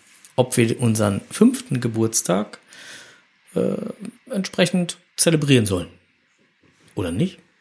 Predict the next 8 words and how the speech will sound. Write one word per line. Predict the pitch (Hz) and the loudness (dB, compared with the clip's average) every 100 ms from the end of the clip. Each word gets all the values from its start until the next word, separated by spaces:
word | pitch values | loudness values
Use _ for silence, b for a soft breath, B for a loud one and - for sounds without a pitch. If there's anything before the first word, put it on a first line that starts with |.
| _ | _
Oder | - - | -16 -4
doch? | 160 - _ _ _ _ _ _ _ _ _ | -4 -4 _ _ _ _ _ _ _ _ _
Oder | 101 87 | -6 -4
doch | - | -4
nicht? | 120 170 - _ _ _ _ _ _ _ _ _ _ _ _ _ _ _ | -4 -4 -8 _ _ _ _ _ _ _ _ _ _ _ _ _ _ _
Wer | 240 | -4
weiß. | 147 - - _ - B B B B B _ - | -4 -6 -14 _ -20 B B B B B _ 2
Äh, | 160 160 156 | 4 4 2